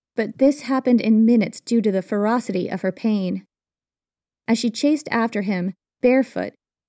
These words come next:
she started to shed her body and become a giant fire-breathing serpent, terrifying to behold.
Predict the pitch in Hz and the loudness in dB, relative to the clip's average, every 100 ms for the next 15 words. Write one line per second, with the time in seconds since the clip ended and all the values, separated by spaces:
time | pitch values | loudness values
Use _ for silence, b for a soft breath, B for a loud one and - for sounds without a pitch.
0 | _ - - 240 - 262 302 240 247 - | _ -10 -4 -4 0 0 0 0 -2 0
1 | 254 208 196 196 202 202 196 - 208 202 | -2 0 -2 -4 -4 -4 -4 -2 -2 -4
2 | - 240 240 220 175 - 226 220 233 247 | -2 0 0 0 -6 -4 -2 2 0 0
3 | _ - 220 247 262 240 226 196 185 - | _ -6 0 2 2 2 0 0 -4 -4
4 | 214 - - _ _ _ _ - - 269 | -4 -4 -10 _ _ _ _ -20 -6 2
5 | 277 226 196 185 175 - 196 220 240 196 | 2 2 -2 -4 -6 -4 -4 0 2 2
6 | 165 - | -2 -8